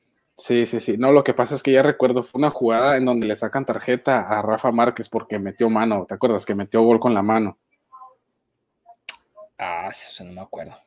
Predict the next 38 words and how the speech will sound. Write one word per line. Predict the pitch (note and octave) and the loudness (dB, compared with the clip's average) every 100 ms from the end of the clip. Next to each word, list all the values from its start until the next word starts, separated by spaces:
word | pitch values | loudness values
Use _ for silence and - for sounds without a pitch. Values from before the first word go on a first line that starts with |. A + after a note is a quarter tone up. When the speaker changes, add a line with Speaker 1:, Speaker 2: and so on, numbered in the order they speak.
| _ _ _ - | _ _ _ 0
Speaker 1:
Sí, | B2+ A#2+ | 6 6
sí, | A2+ A#2 | 4 0
sí. | G#2+ G#2 | -2 4
Fue, | C3 | 4
Speaker 2:
Ah. | B2+ | 4
Speaker 1:
fue | - C3+ | 2 4
en | |
un | C#3+ | 4
tiro | C#3 D3 | 6 6
de | C#3 | 6
esquina, | - A#2+ A2 | 4 0 0
fue | A2+ | -4
en | G#2+ | -6
un, | F#2+ | -2
pero | A#2+ G#2+ G2+ - | 0 0 -2 -2
igual | A2+ A2 B2 | 0 4 2
y | |
se | A#2+ A2+ | 2 -2
lo | G#2+ | -2
terminaron, | G#2 G2 G2 A2 | -4 -6 -2 -2
pues, | A2 G2+ | -2 -6
quitando, | - - G#2 G2 | -6 -4 -2 0
obviamente. | G2 G2 F#2+ F#2 _ - _ _ _ _ _ _ _ _ _ | -2 -4 -10 -16 _ -20 _ _ _ _ _ _ _ _ _
Pero, | A2 G#2+ G2+ F#2+ F2+ - _ _ _ | 4 6 8 6 4 -4 _ _ _
pero | A#2+ A2+ | 4 4
sí, | C3+ C#3 | 6 8
bueno, | D3+ C#3+ B2 - | 8 6 2 -2
eso, | C#3 D3 F#3 | 0 4 6
eso | E3 F#3+ | 6 6
lo | E3+ D3 | 4 6
podemos | C3+ D#3 C3 | 4 6 4
dejar | B2 B2+ | 2 2
para | D3 B2+ | 4 4
la, | A2+ G2 | 2 0
para | A#2 A2 | -4 -4
la | G#2 | -2
próxima | A#2+ - C3+ | -2 -2 -4
semana. | A#2 G2+ G#2+ F#2+ | -4 -4 -4 -4